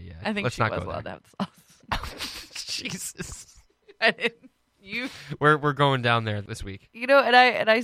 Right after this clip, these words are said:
Speaker 2: I refrained from making a joke when you talked about eating out.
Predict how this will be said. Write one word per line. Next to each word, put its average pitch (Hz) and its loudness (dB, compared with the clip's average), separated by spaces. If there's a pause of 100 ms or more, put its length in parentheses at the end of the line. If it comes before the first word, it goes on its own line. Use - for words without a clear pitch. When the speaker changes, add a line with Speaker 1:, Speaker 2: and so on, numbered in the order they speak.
Speaker 2:
I - 4
refrained 190 -4
from 175 -12
making 165 -12
a 156 -12
joke 160 -4
when 160 -10
you 151 -14
talked 156 -6
about 156 -6
eating 160 -10
out. 147 -10